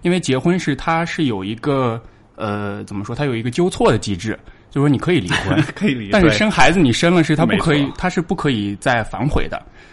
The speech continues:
Speaker 1: 哦，所以我就在想，哦，其实我这种性格不太适合要孩子。然后
Speaker 2: 什么，什么性格不太适合？
Speaker 1: 就是我属于那种，嗯，想去做就去做了的那种人。
Speaker 2: 啊哈。
Speaker 1: 如果我有孩子的话，我肯定会，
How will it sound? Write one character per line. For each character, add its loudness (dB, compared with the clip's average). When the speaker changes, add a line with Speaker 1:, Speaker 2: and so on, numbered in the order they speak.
Speaker 1:
哦， 4
所 2
以 2
我 2
就 2
在 4
想， -4
哦， -2
其 -12
实 -2
我 -2
这 -4
种 -2
性 0
格 -2
不 -6
太 0
适 -6
合 -8
要 -6
孩 -12
子。 -12
然 -6
后 -2
Speaker 2:
什 2
么， 0
什 -4
么 -6
性 0
格 -6
不 -14
太 -10
适 0
合？ 2
Speaker 1:
就 4
是 2
我 4
属 -2
于 2
那 4
种， 2
嗯， 2
想 0
去 2
做 4
就 4
去 0
做 6
了 4
的 4
那 6
种 4
人。 0
Speaker 2:
啊 -10
哈。 -6
Speaker 1:
如 4
果 4
我 6
有 4
孩 0
子 0
的 0
话， 2
我 0
肯 -4
定 0
会， -2